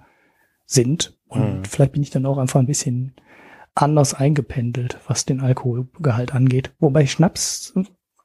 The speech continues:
Speaker 1: eigentlich auch nicht trinke, weil das ist mir dann viel zu viel. Da,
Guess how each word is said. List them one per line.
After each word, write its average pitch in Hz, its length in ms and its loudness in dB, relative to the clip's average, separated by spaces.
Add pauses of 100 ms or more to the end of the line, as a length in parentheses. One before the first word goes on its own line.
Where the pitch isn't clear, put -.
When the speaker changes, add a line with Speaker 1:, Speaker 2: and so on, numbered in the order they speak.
(140)
Speaker 1:
eigentlich - 480 2
auch - 360 -2
nicht 135 360 -2
trinke, 123 340 0
weil 123 140 -4
das - 180 -6
ist - 140 -6
mir 170 100 -2
dann 151 140 -4
viel - 160 -6
zu - 100 -8
viel. 120 300 -4 (540)
Da, 147 200 -4